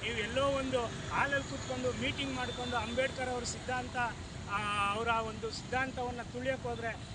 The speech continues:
ಯಾವುದೇ ಕಾರಣಕ್ಕೂ ನಾವು ತುಳಿಯೋಕೆ ಬಿಡೋದಿಲ್ಲ. ಮಾನ್ಯ ಖರ್ಗೆ ಸಾಹೇಬ್ರು, ಪ್ರಿಯಾಂಕ್ ಖರ್ಗೆ ಸಾಹೇಬ್ರು ಈ, ಈ ರಾಜ್ಯದ ಭವಿಷ್ಯದ ನಾಯಕರು. ಅವ್ರ ಮೇಲೆ ನೀವೇನಾದರೂ ಆರ್ ಎಸ್ ಎಸ್ ಗೂಂಡಾಗಳು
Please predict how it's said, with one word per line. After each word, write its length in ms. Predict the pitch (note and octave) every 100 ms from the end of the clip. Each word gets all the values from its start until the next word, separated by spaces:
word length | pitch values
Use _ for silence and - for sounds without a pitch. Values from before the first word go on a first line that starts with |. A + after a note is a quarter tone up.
| -
ಯಾವುದೇ 380 | E3 G3+ A#3 A#3+
ಕಾರಣಕ್ಕೂ 420 | A#3 A3+ G#3+ G#3+
ನಾವು 200 | G3+ F#3+
ತುಳಿಯೋಕೆ 380 | - G#3+ A3+ G#3+
ಬಿಡೋದಿಲ್ಲ. 400 | G#3+ A3+ G#3+ A3+ C4 C4 - - -
ಮಾನ್ಯ 280 | F#3+ G#3+ F#3+
ಖರ್ಗೆ 300 | - G#3 B3
ಸಾಹೇಬ್ರು, 400 | A#3+ A#3 A3+ G#3+
ಪ್ರಿಯಾಂಕ್ 320 | A3+ A#3 B3 A#3+
ಖರ್ಗೆ 280 | A#3 A3+
ಸಾಹೇಬ್ರು 360 | A3 A3+ G#3+ G#3+
ಈ, 120 | G3+ G3 - -
ಈ 40 | F#3
ರಾಜ್ಯದ 400 | G3 A#3+ B3 A#3+ A3+ F#3+
ಭವಿಷ್ಯದ 420 | C4 C#4 C#4 B3
ನಾಯಕರು. 760 | A3+ G#3 B3 B3+ B3+ C4 D4+ - - - -
ಅವ್ರ 320 | A#3 D4+ D#4+
ಮೇಲೆ 320 | C#4 C#4+ C#4
ನೀವೇನಾದರೂ 680 | C4 B3 A#3+ C4+ C4 B3+ A#3+
ಆರ್ 220 | A3+ B3+
ಎಸ್ 220 | B3+ B3
ಎಸ್ 160 | A#3+ -
ಗೂಂಡಾಗಳು 520 | A3 C4+ B3+ A#3+ A#3